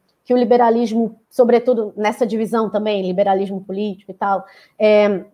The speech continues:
que também eu tenho uma crítica, mas não cabe aqui, é, mas que o liberalismo político vai, vai produzir, né, dos direitos que protegeram de, de, de deter-, em determinados momentos, ah, de, do arbítrio, do próprio,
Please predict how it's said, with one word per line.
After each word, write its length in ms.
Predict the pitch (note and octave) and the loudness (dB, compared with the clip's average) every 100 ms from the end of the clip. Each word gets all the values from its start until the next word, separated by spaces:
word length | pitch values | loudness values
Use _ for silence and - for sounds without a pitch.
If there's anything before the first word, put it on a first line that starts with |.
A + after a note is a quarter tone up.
| _ _ _ _ _ _ _ | _ _ _ _ _ _ _
que 100 | - | -8
também 400 | A3 A3+ A3+ A#3 | -2 0 0 0
eu 80 | G3 | -2
tenho 280 | G3 A3 A#3 | -2 -2 -4
uma 280 | A3+ G#3+ G#3 | -6 -6 -6
crítica, 380 | G#3 A3 G#3+ F#3 | -6 -8 -8 -10
mas 160 | F#3+ | -10
não 100 | G3+ | -8
cabe 260 | G3+ G#3+ G3 | -6 -4 -4
aqui, 440 | F#3+ A3+ G#3+ E3+ _ _ _ _ | -6 -6 -6 -8 _ _ _ _
é, 220 | G#3+ A3 | -2 0
mas 200 | A3+ A3+ | 2 0
que 80 | - | 2
o 40 | C#4 | 2
liberalismo 500 | B3 A#3+ A#3 A#3 A#3+ | 4 4 2 -2 -4
político 340 | A#3+ A#3 A#3 | -4 -6 -4
vai, 180 | A3+ - | -4 -4
vai 180 | F#3+ A3 | -4 -2
produzir, 680 | A3 G3+ G#3 E3+ B3 A3+ | -2 -4 -6 -4 -2 -2
né, 160 | G#3+ A3 | -2 -2
dos 180 | F#3+ G3 | -4 -6
direitos 840 | F#3 G#3+ A3 A#3 G#3+ - F3+ - | -4 0 4 2 0 -6 -14 -14
que 500 | - - G#3+ G3 F3+ - _ _ _ | -16 -8 -6 -4 -6 -12 _ _ _
protegeram 1000 | - B3 B3 B3 F#3 F3 G#3+ B3 A#3 G3+ | 2 4 6 4 2 2 6 6 6 0
de, 140 | G3 G3+ G3+ | -4 -8 -10
de, 180 | F3 G#3 F3+ - _ - _ | -12 -16 -18 -20 _ -20 _
de 140 | F3+ | -8
deter-, 380 | F#3 A3+ A3+ A#3 | -6 -4 -4 -4
em 100 | A3+ | -4
determinados 580 | G#3+ G#3+ G#3+ G#3 G#3 G#3 | -2 -2 -2 -2 -4 -4
momentos, 800 | G#3+ G3+ G3 F#3+ F#3 F3+ - - _ _ _ | -4 -4 -2 -4 -6 -10 -18 -20 _ _ _
ah, 300 | - G3+ G3 | 0 2 4
de, 300 | F#3+ F3+ G3+ | 2 -2 -6
do 180 | F#3+ E3+ | -4 0
arbítrio, 760 | F#3 F#3+ F3 G#3+ A#3 G#3 - F#3+ | 0 0 -2 0 0 -2 -6 -8
do 120 | F#3 | -6
próprio, 680 | - G3+ G3 F#3+ E3+ E3 | -2 -2 -2 -10 -10 -12